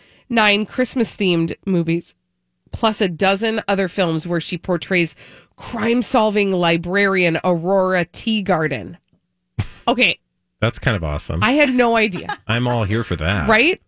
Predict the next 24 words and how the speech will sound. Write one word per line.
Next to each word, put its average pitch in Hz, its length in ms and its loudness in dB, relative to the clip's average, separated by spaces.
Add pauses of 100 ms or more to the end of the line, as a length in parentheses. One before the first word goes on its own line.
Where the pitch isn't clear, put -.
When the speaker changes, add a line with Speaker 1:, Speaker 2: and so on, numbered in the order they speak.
Speaker 1:
I'm 254 140 2
like, 254 340 0
is 233 180 0
this, 247 200 -8 (140)
that's 254 240 0
like 277 140 0
Murder, 285 340 2
She 226 200 -2
Wrote. 147 280 -2
Speaker 2:
Yeah. - 100 2
Speaker 1:
Like, 196 160 2
that's 240 300 0
like 247 200 -4
the 226 100 -2 (160)
poor 240 240 0
man's 226 320 0
Murder, 285 260 0
She - 160 -10
Wrote. 151 240 -4
I'm 214 140 2
in. 269 240 2 (640)
Any 277 220 4
whoozy 208 200 0
whatsy. 143 460 -2